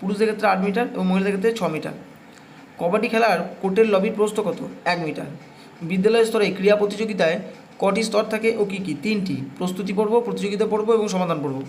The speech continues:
অর্থাৎ খেলা শুরুর আগে বিদ্যালয়ে ঠিক করে নেওয়া হয় কোন ক্লাসের সঙ্গে খেলা হবে,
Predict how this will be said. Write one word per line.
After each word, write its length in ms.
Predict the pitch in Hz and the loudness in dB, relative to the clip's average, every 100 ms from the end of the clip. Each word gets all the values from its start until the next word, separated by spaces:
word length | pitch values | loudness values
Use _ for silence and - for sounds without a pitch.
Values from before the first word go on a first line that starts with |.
| - | -8
অর্থাৎ 200 | 180 196 | -6 -2
খেলা 180 | 190 214 | 2 2
শুরুর 280 | 220 208 220 190 | 0 -2 0 2
আগে 160 | 185 131 - - - | 0 -2 -6 -16 -12
বিদ্যালয়ে 400 | 170 180 196 214 240 247 | -6 -2 2 2 2 0
ঠিক 140 | 202 | -4
করে 160 | 190 214 | 0 2
নেওয়া 140 | 190 | 4
হয় 100 | 165 156 | 2 2
কোন 100 | 196 | -2
ক্লাসের 240 | 190 190 190 | 0 -2 0
সঙ্গে 180 | 190 190 | -4 -2
খেলা 120 | 185 | 2
হবে, 120 | 185 | 2